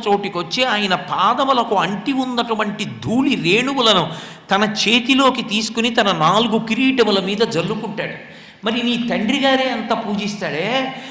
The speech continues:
అంత పూజింపబడేటటువంటి శంకరుడు నీకెందుకు పూజనీయుడుగా కనపట్టలేదు?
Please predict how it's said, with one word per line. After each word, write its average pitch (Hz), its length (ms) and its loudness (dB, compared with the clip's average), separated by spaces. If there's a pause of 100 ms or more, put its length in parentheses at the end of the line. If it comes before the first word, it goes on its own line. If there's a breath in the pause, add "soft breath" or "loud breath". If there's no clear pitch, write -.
(200 loud breath)
అంత 233 320 2
పూజింపబడేటటువంటి 262 1400 2
శంకరుడు 226 540 -2
నీకెందుకు 254 600 0 (120)
పూజనీయుడుగా 233 640 -2
కనపట్టలేదు? 226 760 -8